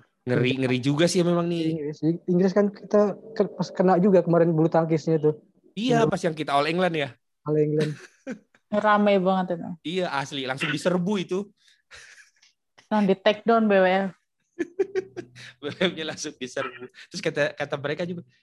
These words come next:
Speaker 1: "Ya, gi-, kita gimana bingung kan, yang nentuinnya negara." Ya, ya pokoknya nggak mau tahu <laughs> gitu kita. Seru sih. Kalau netizen sudah bertindak tuh memang seru.
Speaker 2: Netizen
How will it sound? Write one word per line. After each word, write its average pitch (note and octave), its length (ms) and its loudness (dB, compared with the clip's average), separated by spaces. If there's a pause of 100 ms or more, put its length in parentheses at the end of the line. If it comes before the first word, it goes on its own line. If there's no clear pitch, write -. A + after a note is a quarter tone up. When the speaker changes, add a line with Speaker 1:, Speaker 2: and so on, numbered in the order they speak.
(160)
Speaker 1:
"Ya, D#3 160 -4
gi-, C#3 160 -14
kita - 240 -12
gimana F#3 320 -4
bingung G3+ 400 -2
kan, G#3+ 240 -10
yang F3+ 160 -6
nentuinnya F3 480 0
negara." F3+ 560 -2 (160)
Ya, A#2 160 -10 (240)
ya F#3 160 -4
pokoknya D4 320 0
nggak G3 80 4
mau F3 160 2
tahu C#4 480 -6
<laughs> D#3 80 -6
gitu F3 320 -6
kita. D#3+ 320 -6 (1120)
Seru E3+ 240 -2
sih. A2+ 240 -12
Kalau C#3+ 320 -4
netizen F3+ 400 -6
sudah G#3+ 240 -2
bertindak A3+ 400 -2
tuh D#4 80 -4
memang B3+ 480 -4 (480)
seru. - 320 -4
Speaker 2:
Netizen D#3 320 -4